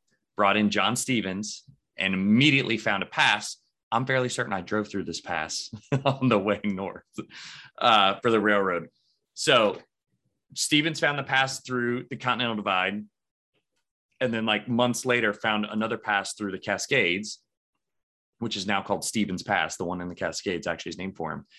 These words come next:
So that guy was the chief engineer, uh, moving the railroad across. He then became the chief engineer of the Panama Canal. So, like, John Stevens did some shit.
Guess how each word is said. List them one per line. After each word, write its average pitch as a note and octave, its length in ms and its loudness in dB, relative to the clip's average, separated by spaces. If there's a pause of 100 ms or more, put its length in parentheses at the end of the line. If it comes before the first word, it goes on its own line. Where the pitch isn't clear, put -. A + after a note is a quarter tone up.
(340)
So - 140 0
that B2 180 6
guy B2+ 160 4
was A#2+ 160 0
the A2 80 -2
chief B2 240 -2
engineer, G#2 560 -2 (480)
uh, G2+ 380 2
moving A#2+ 300 0
the G#2 80 0
railroad C#3 280 2
across. A2+ 340 -2
He E3+ 220 -4
then D3+ 300 0
became C3 340 -4
the A2 60 -8
chief A2+ 240 -6
engineer G2+ 380 -2
of F#2 40 -6
the F2+ 60 -10
Panama F#2+ 340 -2
Canal. E2 360 -6
So, - 140 -4
like, G#2 280 2 (640)
John E3 180 0
Stevens C#3 320 0
did A#2 180 2
some - 120 -10
shit. C#2+ 300 -2